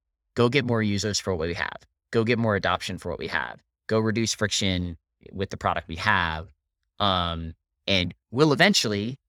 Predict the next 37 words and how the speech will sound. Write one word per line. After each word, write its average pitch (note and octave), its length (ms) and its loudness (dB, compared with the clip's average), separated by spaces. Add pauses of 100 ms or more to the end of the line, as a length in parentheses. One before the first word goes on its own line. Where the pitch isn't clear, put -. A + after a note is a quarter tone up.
(100)
have A2 300 4
more B2+ 240 0
product A#2+ 320 4
value G#2+ 580 4
for G#2 180 -4
you G#2+ 180 2
to G2+ 60 2
help F#2+ 260 0 (460)
get G#2+ 200 -2
more G2 160 0
users F2+ 360 -4
for. F2 440 -2 (400)
Um, F2+ 640 0 (300)
but F#2+ 220 4
in A2 200 -2
the G#2+ 120 2
interim, G2+ 260 2
I F#2 60 0
want F#2+ 240 -2
you F#2+ 60 -2
to F#2 80 -6
just, - 260 -8
like, D#2+ 180 -2
run F2 480 -2
at E2 160 -4
gr-, F#2+ 120 -4
at F2 260 -2
growing F2 220 0
this D#2+ 100 -6
problem." C2+ 240 -6 (240)
And A#2 120 0
in A#2+ 80 2
that E3 160 4
case, G2 280 -2
they B2 140 -2
might C3 180 0
have G2+ 440 2